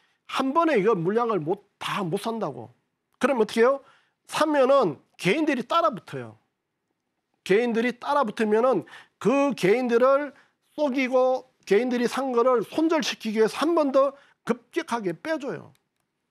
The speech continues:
빼주고 여기서 개인들이 더 달라붙어 버리면은 지금 이 바닥을 깨고 내려가 버린다고.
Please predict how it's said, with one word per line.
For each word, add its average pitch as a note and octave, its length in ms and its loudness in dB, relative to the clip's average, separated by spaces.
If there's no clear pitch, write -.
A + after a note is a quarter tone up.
빼주고 C4+ 540 4
여기서 B3 640 2
개인들이 A#3+ 800 0
더 C#4 520 4
달라붙어 B3 480 0
버리면은 G#3+ 520 2
지금 A#3 320 -2
이 G#3+ 140 0
바닥을 G#3+ 400 -2
깨고 C4+ 300 -2
내려가 G#3+ 440 0
버린다고. A#2+ 540 -14